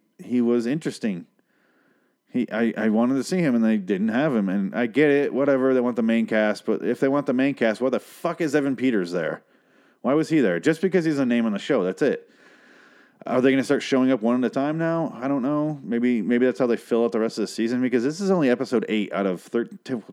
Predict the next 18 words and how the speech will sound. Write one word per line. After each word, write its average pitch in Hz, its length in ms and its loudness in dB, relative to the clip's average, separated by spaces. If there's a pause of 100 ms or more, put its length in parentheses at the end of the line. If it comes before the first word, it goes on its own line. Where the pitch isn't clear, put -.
twelve 139 260 0
or 135 60 -4
thirteen, 135 480 -2
depending 117 280 -2
what 117 120 0
they 113 80 -2
do. 117 200 0
They've 107 140 0
done, 104 220 -2
they've 107 180 -2
done 104 220 -2
both 104 300 0
of 107 60 0
those 104 400 0
numbers 101 500 -2
on 95 120 -6
this 98 140 -4
show. 95 420 -2